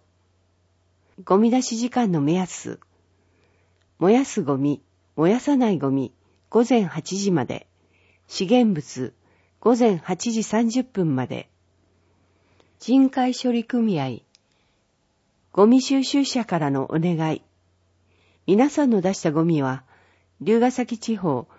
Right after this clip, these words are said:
人海処理組合クリーンプラザ龍に持ち込まれて処理されています。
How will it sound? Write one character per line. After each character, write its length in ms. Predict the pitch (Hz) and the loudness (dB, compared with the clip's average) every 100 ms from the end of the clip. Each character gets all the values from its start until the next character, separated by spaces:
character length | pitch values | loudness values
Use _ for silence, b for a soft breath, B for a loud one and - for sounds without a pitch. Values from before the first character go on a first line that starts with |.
| b | b
人 260 | 214 254 247 | 0 2 2
海 260 | 247 240 | 0 -4
処 180 | - 240 | -2 -2
理 120 | 226 | -2
組 360 | - 233 202 147 | -2 -2 0 -2
合 180 | 117 - _ _ | -6 -10 _ _
ク 140 | - 214 | 0 4
リ 80 | |
ー 80 | 269 | 6
ン 40 | 262 | 4
プ 100 | 247 | 0
ラ 120 | 240 | -2
ザ 220 | - 127 - _ - | 0 -4 -4 _ -2
龍 220 | 247 240 | 0 2
に 180 | 160 139 | 2 0
持 140 | 156 | -2
ち 100 | - | -2
込 120 | 208 | -2
ま 120 | 196 | -2
れ 140 | 180 147 | -2 -4
て 100 | 135 | -4
処 160 | - 226 | -2 -2
理 140 | 233 | -2
さ 160 | - 143 | -2 -4
れ 120 | 127 | -4
て 100 | 131 | -4
い 80 | 131 | -4
ま 160 | 131 | -4
す。 200 | - - | -8 -20